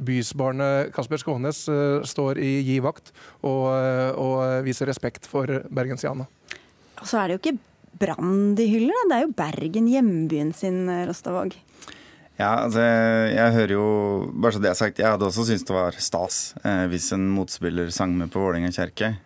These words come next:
Speaker 3: Jeg ville jo ansett det som en liten seier mot motstanderlaget der og da.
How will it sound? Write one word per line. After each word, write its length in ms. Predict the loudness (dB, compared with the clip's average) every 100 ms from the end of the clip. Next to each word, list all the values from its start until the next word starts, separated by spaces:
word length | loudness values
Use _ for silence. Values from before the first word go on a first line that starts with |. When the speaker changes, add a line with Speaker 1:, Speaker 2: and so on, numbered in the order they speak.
| -4
Speaker 3:
Jeg 100 | -2
ville 160 | 0 0
jo 80 | 0
ansett 380 | -2 -4 -6 -2
det 160 | -2
som 160 | 0 -2
en 80 | 0
liten 220 | 0 -2
seier 360 | -2 -2 -2 -2 -2
mot 180 | -2 0
motstanderlaget 680 | -2 -2 -2 -2 -2 -2 -2
der 160 | -2 0
og 60 |
da. 140 | 0